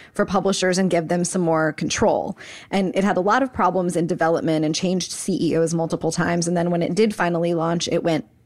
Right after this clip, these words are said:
nowhere. Um, Zola Books bought it,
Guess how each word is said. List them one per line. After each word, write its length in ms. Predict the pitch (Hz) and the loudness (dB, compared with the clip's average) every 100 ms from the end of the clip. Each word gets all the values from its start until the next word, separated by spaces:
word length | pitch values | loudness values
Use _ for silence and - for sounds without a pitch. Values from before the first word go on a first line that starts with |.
| _ | _
nowhere. 640 | 185 202 202 135 117 170 - - - - - | 0 2 4 2 0 -4 -6 -20 -20 -20 -4
Um, 600 | 196 180 170 160 156 180 - _ - | 0 2 2 2 0 -2 -8 _ -8
Zola 340 | 170 208 202 202 | 0 2 4 4
Books 400 | 185 180 - - | 2 0 -4 -8
bought 300 | - 175 175 | 0 2 2
it, 260 | 185 175 | 2 0